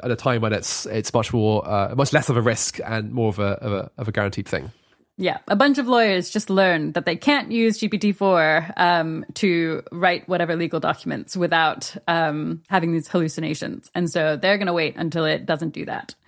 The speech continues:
Speaker 1: Exactly.
Speaker 2: Yeah, is there anything else we should be thinking about,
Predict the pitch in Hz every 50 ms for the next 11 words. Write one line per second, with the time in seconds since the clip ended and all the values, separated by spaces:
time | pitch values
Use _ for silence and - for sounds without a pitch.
0 | - - - - _ _ - 98 92 - - 98 - - - - - _ _ _
1 | _ _ _ _ _ - - - - - - - 392 277 - - 277 254 320 294
2 | 311 359 403 - 349 311 294 294 - 320 302 - 311 247 285 285 262 269 269 254
3 | 285 269 262 262 220 220 254 240 247 247 - -